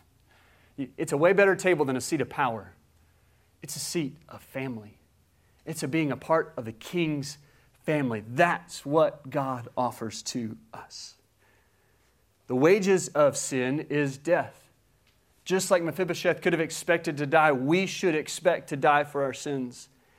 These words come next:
And yet God, in his incredible grace, has given us a free gift that spares our life. We don't have to die for our sins. That is a gift, an enormous gift.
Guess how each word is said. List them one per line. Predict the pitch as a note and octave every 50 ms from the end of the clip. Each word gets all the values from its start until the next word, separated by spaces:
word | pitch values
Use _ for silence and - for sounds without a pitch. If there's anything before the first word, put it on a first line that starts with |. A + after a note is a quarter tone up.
| _ _ - -
And | E3+ D#3+ E3
yet | E3+ E3+ - C#3+
God, | C3 E3 F3 F#3 F#3+ F3 E3
in | D#3 D3+
his | D#3 D3
incredible | D#3 D3+ C#3+ - - F3+ F3+ E3 D#3+ D#3
grace, | C#3+ C3+ D#3+ E3+ F3 E3 C#3 - - - - - - _
has | - F3 F3 D3+ C#3+
given | C#3+ C#3 D3 G3 F#3+ F#3 F#3 F3
us | E3+ E3 E3 E3+
a | D3+ C#3
free | D3 - - E3+ F#3+ G#3 G#3
gift | E3+ D#3+ F#3+ G3 F#3+ G3
that | - D3 -
spares | - - - - - G3 G3 G3+ G3+ G#3 G3 - - -
our | E3+ E3+ E3+ E3+ F3 E3
life. | D#3 F3 F3+ F#3 F3 D3 - - - - _ -
We | D#3 F3+ A3+ A#3+
don't | A#3 A#3+ A3 F#3
have | E3+ G3+ F3+
to | - E3+
die | C#3+ E3+ E3+ F#3 G3 F#3
for | - F#3 F3+
our | E3+ E3
sins. | E3+ - G#3 A3+ A3+ F#3 C#3+ - - - - _ _ _ _ _ _ _ -
That | F#3 G3+ A3+
is | G3+ G#3+
a | G3+
gift, | D#3+ E3+ A3 A#3+ A3+ - - - - - - - -
an | G3 G#3+
enormous | G#3+ G#3+ G#3 G#3+ A3+ A#3+ B3 A#3+ A#3 A3 A3 -
gift. | - G3+ F#3+ D3+ - - - -